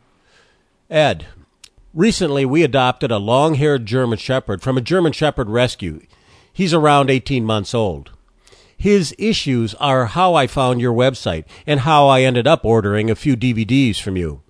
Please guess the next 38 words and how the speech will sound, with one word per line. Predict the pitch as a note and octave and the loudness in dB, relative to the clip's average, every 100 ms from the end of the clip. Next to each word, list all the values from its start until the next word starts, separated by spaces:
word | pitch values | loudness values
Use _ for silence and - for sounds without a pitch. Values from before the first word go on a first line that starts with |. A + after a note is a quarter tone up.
| _ _ _ _ _ - | _ _ _ _ _ -8
I | B2+ | -2
did | B2 F#3 | 4 6
want | D#3 C#3+ - | 6 4 2
to | A#2+ | -4
thank | - C#3 C3 | -2 -2 -2
you. | G2+ D2+ - _ _ _ _ _ _ - | -4 -8 -10 _ _ _ _ _ _ 0
Yesterday, | D3+ F#3 - D3+ B2 A2+ B2+ _ _ | 2 2 2 -2 0 0 -4 _ _
I | - | -8
had | A#2 F3 F3+ | -2 0 2
to | |
break | C3+ D#3 D3 | 2 2 4
up | C3+ | 0
my | B2+ A#2+ | 0 -4
first | - F3 F3 - | -2 -2 -4 0
dog | C#3 C#3 | 2 2
fight | C3 A2+ F#2 - | 2 -2 -4 -6
between | - E3 C3 | -4 0 0
two | - F3 | 0 2
large | D3+ B2+ B2 B2+ A#2+ - | 6 6 6 2 -2 -4
German | C3 B2 | 0 0
Shepherds. | - A#2 F2+ D2 - _ - - | 0 -2 -4 -12 -14 _ -20 -16
I | - A2+ | -6 -4
did | G2+ C3+ | 2 4
it | C3 | 4
alone, | A2 A2 A2+ A#2+ C#3+ F3+ _ - - | 4 4 4 4 0 -6 _ -20 -8
and | B2 | -4
I | B2+ | -4
did | G#2+ C#3+ | 0 2
it | D#3+ F3 | 2 2
the | D#3+ | 2
way | C#3+ C#3+ | 2 2
you | C#3 C#3 | 2 -2
explained | - - B2 A2+ A2 A2+ A#2+ | -2 -6 -4 0 0 0 -2
in | A#2+ | -2
your | B2+ | -2
D | A2+ B2+ | -2 -2
V | A#2+ | -2
Ds. | A#2 B2+ G#2 C#2+ - | 0 0 0 -4 -12